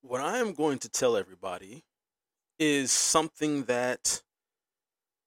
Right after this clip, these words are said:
was given to me the other night. Today is October thirty-first, what we in the United States would call Halloween. So this happened this past night,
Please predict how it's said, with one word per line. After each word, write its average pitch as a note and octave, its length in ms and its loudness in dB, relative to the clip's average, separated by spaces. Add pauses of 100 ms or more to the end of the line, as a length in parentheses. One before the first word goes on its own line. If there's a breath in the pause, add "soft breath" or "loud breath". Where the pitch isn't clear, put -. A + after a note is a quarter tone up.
(140)
was C3 180 0
given F3 360 6
to - 140 4
me A2+ 640 -2 (580)
the A#2 160 -4
other A2+ 140 0
night. B2+ 600 0 (200)
Today A2 360 -4
is A2 280 -6
October A#2+ 460 -2
thirty-first, - 1000 0 (720)
what B2+ 260 -2
we C#3+ 180 -2
in C3 100 -2
the B2 60 -8
United A#2+ 360 -2
States C3 340 0
would B2+ 140 -8
call A#2+ 380 6
Halloween. B2+ 1040 0 (480)
So C#3+ 380 4
this D3 240 2
happened C3+ 800 0 (240)
this C#3+ 180 2
past C3 460 0
night, C3+ 300 0